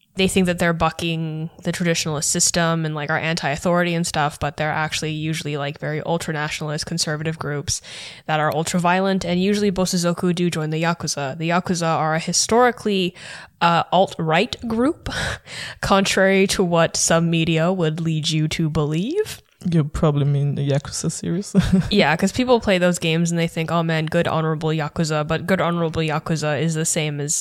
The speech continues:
Speaker 1: samurai propaganda, right?
Speaker 2: We hear the word honor so much today. <laughs>
Speaker 1: Yeah. I-, if anyone attaches honor to something, you know that it doesn't exist, because honor is not a
Speaker 2: <laughs>
Speaker 1: concept that has ever existed.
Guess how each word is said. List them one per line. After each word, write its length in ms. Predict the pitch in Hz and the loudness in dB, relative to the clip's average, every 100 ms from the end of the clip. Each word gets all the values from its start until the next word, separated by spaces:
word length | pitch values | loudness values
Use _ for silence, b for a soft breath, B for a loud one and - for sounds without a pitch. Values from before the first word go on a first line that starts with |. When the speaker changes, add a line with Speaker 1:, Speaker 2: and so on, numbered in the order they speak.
| - | -4
Speaker 1:
samurai 460 | - 156 147 139 135 | -4 -2 -2 -2 -4
propaganda, 640 | - - - 151 135 - 156 | -6 -8 -10 -8 -8 -8 -6
right? 280 | 147 147 - | -4 -2 2
Speaker 2:
We 100 | 190 | 6
hear 240 | 202 240 | 8 8
the 120 | 220 | 8
word 260 | 151 156 170 - - | 8 8 6 0 4
honor 320 | 147 156 175 | 6 6 4
so 240 | - - 156 | 2 2 2
much 340 | 143 139 - | 2 0 -4
today. 340 | - - - - | -6 -4 -2 2
<laughs> 80 | |
Speaker 1:
Yeah. 420 | 190 208 160 156 175 - | 4 6 4 2 0 2
I-, 160 | 214 - | 2 4
if 140 | 220 | 4
anyone 300 | 226 269 302 247 | 4 4 4 4
attaches 380 | - 240 208 180 | 4 2 2 0
honor 280 | 165 156 190 | 0 2 2
to 100 | 226 | 2
something, 420 | 226 233 240 233 208 | 2 2 2 2 4
you 120 | 185 | 4
know 160 | 170 156 | 4 2
that 160 | 151 | 0
it 100 | 131 | -2
doesn't 280 | 156 151 147 | -2 -2 -2
exist, 380 | 123 165 107 - | -2 -2 -2 -2
because 240 | 170 180 | 2 4
honor 320 | 165 175 180 170 | 4 4 6 4
is 140 | 175 | 6
not 120 | 185 | 6
a 60 | 180 | 6
Speaker 2:
<laughs> 140 | 185 | 2
Speaker 1:
concept 300 | 160 175 - | 2 0 0
that 100 | 156 | -2
has 120 | 147 - | -2 -2
ever 300 | 156 170 104 | -2 -2 -4
existed. 600 | 170 - 170 - 101 | -4 -6 -4 -2 -4